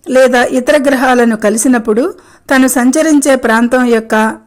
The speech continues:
తను కలిసిన తోటి గ్రహం యొక్క శుభాశుభ ఫలితాలను చాలా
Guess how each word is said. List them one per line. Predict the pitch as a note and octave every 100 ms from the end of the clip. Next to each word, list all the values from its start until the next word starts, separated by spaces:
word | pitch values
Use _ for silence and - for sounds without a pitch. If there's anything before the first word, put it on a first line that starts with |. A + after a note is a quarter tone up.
| - B3+
తను | B3+
కలిసిన | B3 B3 C#4 F4 C#4+
తోటి | A3+ B3 A#3+ A3+
గ్రహం | G#3+ G#3+ B3+
యొక్క | B3 A3+ A3 G#3 G#3+ - _ _ -
శుభాశుభ | D4+ C#4+ D#4 D4+ C#4+ A#3+
ఫలితాలను | B3 A3+ A#3 A#3+ A#3 G#3+ G#3+ G#3+ - A#3+
చాలా | A#3 B3 A#3+